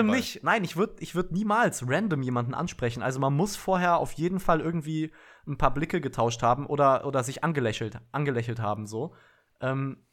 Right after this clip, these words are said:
Speaker 2: also wie gesagt, wenn ich das Gefühl hätte, okay, I can try, so, dann würd ich's auch machen. Aber ich würd jetzt
Speaker 1: Ich,
Speaker 2: nicht,
Speaker 1: ich hab
Speaker 2: wenn
Speaker 1: so
Speaker 2: ich
Speaker 1: ein
Speaker 2: jetzt, wenn ich jetzt eine super attraktive, mit einer tollen Ausstrahlung, irgendeine Frau irgendwo sehen würde, würd ich jetzt nicht einfach random hingehen. Weißt du, was ich mein?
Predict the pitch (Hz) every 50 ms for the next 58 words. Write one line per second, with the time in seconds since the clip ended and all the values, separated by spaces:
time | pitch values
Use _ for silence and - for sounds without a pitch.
0 | _ _ _ _ _ _ _ _ - 147 143 139 147 190 214 233 - - - 151
1 | 175 190 196 - - - - - - - - 233 277 254 185 220 214 - - 113
2 | 98 - - - - - _ _ _ _ _ _ _ _ _ _ - 151 - -
3 | - 175 208 214 - - - _ _ - - 156 165 - 165 147 135 - - 165
4 | 170 175 170 135 117 131 131 139 135 127 143 160 156 - 131 123 - 135 131 -
5 | 123 117 120 - - - - - - _ _ _ _ _ _ _ _ _ _ _
6 | _ _ _ _ _ _ 135 127 151 120 - 156 175 - 170 151 - - - 139
7 | 151 208 202 - 175 170 147 151 156 160 147 160 151 151 - - - - _ -
8 | 131 143 165 165 - 175 165 - 165 147 160 175 - - - - - 156 - -
9 | - - 185 190 165 170 170 170 160 156 147 - 135 139 143 - - 139 147 147
10 | - 151 135 - 165 170 160 147 - 147 170 - - - 151 147 151 156 156 156
11 | 151 - - - - - _ _ _ _ - 76 - 156 147 160 151 139 - 151
12 | 156 165 160 151 151 143 139 147 160 160 160 151 135 143 - 165 - 165 - -
13 | 156 165 - - 202 - 151 - 131 127 156 175 175 139 127 120 117 113 110 107
14 | 104 98 92 95 127 160 170 - 131 113 113 110 - 101 98 92 90 90 92